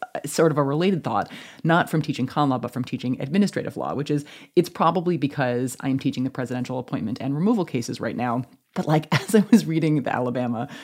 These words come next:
redistricting case, and in particular the John Roberts, uh, you know, par-, i-, i-, the dissent, not partial dissent, an actual dissent, but, like, a just not now kind of dissent. But all I kept thinking about was that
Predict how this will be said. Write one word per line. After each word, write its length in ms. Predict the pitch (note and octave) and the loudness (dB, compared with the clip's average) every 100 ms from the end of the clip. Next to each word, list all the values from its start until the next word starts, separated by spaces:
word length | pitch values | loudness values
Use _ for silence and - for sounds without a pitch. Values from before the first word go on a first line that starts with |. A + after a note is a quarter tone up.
| - - | -18 -2
redistricting 420 | D3+ D#3+ D3 B2+ | 2 2 0 -4
case, 200 | C3 C3 | -2 0
and 100 | A#2+ | 2
in 80 | C3+ | 0
particular 520 | B2+ B2 C3+ B2+ A#2+ | 0 -6 -4 -2 -2
the 180 | - - | -2 -4
John 220 | B2 B2 | -4 -2
Roberts, 540 | B2+ D#3 C#3 A#2+ - - - - - - | 2 4 4 0 -6 -16 -20 -20 -20 -2
uh, 340 | C#3 A2 G2+ D#3+ | 0 0 -4 -6
you 80 | F#3 | -4
know, 80 | B2 | -4
par-, 280 | - - C#3 - | -2 0 0 4
i-, 120 | G3 | 4
i-, 120 | G3+ | 4
the 140 | E3+ F#3+ | 4 4
dissent, 400 | F#3 - D3+ F3 C#3+ | 4 0 -4 -2 0
not 180 | C#3+ A#2+ | 0 0
partial 240 | - - | -6 -8
dissent, 180 | C3+ D3+ | -4 2
an 100 | C4 | 2
actual 260 | C3 - A#2 | 2 -4 -6
dissent, 380 | A#2 - C3 | -6 -4 -6
but, 100 | - | -4
like, 160 | B2 B2 | -4 -2
a 160 | A#2+ A#2+ _ | -4 -6 _
just 200 | C3+ - _ | -10 -10 _
not 180 | C#3 C3 | -2 -2
now 360 | A#2 B2 - D3+ | -2 -6 -6 -6
kind 160 | - - | -6 -6
of 60 | |
dissent. 360 | D3 - - D#3 - - - - | -6 -8 -8 -8 -10 -18 -20 0
But 360 | D3+ C3+ - _ _ _ _ _ _ - | 4 4 2 _ _ _ _ _ _ -8
all 180 | E3+ A#3 | 2 4
I 60 | A#3 | 4
kept 160 | B3+ | 4
thinking 240 | G3+ F3+ E3+ | 4 4 2
about 260 | C3 A#2+ | 0 -2
was 160 | C#3 C3+ | -2 0
that 320 | C#3 B2 - | 0 0 -4